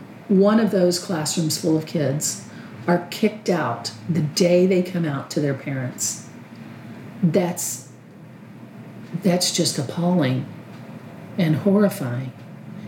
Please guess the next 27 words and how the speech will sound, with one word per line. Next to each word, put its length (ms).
How 200
can 120
you 80
make 240
that 160
decision 640
that 400
day? 400
You 160
have 200
to 80
be 160
preconditioned 1080
to 60
be 140
so 580
afraid 840
of 380
L 140
G 120
B 120
T, 480
of 200
your 120
child 360
being 200
gay, 400